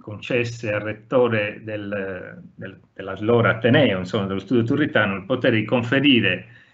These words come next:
i gradi accademici in diritto canonico e civile. La storia poi si, come dire, articola in periodi, eh,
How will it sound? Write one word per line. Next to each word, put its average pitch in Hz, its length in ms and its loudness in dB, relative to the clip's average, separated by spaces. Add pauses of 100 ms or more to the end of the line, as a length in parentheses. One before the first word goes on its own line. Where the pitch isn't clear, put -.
i 120 100 -8
gradi 127 320 4
accademici 101 1120 -4 (360)
in 113 160 2
diritto 123 360 2
canonico 107 800 -2
e 107 160 -8
civile. 92 960 -4 (460)
La 98 120 -8
storia 127 320 2
poi 127 200 2
si, 113 480 0 (500)
come 104 240 -14
dire, 113 240 0
articola 117 640 2
in 110 140 0
periodi, 117 840 2
eh, 92 920 -8